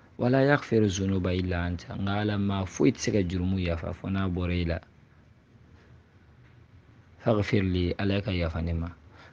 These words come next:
Maghfiratan min indika, yafa la min bɛ bɔ i Alahu Taala yɛrɛ yɔrɔ la, i k'o yafa kɛ ne ye. Warhamni, Ala, m'a ɲini i fɛ, i ka hinɛ ne la dɛ. Innaka, i k'a dɔn ye Alahu Taala,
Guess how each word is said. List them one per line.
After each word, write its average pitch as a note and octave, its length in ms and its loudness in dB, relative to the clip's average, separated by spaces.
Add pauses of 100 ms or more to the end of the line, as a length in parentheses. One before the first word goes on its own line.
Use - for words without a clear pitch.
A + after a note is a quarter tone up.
Maghfiratan A#2 840 6
min G2 320 2
indika, G2 520 0
yafa G2 500 4
la G#2 160 2
min B2 340 6
bɛ G#2+ 120 6
bɔ G#2+ 240 4
i A2 80 6
Alahu G2+ 280 2
Taala F2+ 240 0
yɛrɛ F#2 240 4
yɔrɔ F#2+ 320 6
la, F2 100 -2 (140)
i - 80 -10
k'o G#2 160 2
yafa F#2+ 360 2
kɛ - 200 -2
ne F#2 80 0
ye. E2+ 160 -4 (720)
Warhamni, G2+ 880 8 (120)
Ala, F#2+ 180 -6
m'a F#2+ 220 -2
ɲini F#2 240 -4
i F2+ 40 -8
fɛ, F#2+ 160 -8
i F#2+ 60 -6
ka G#2 60 -4
hinɛ G#2+ 320 2
ne B2+ 120 6
la C3+ 140 6
dɛ. D#3 200 6 (680)
Innaka, G2+ 600 2
i F#2+ 100 0
k'a G2+ 220 0
dɔn G2+ 120 4
ye F#2+ 60 4
Alahu G2 260 2
Taala, F2+ 420 -2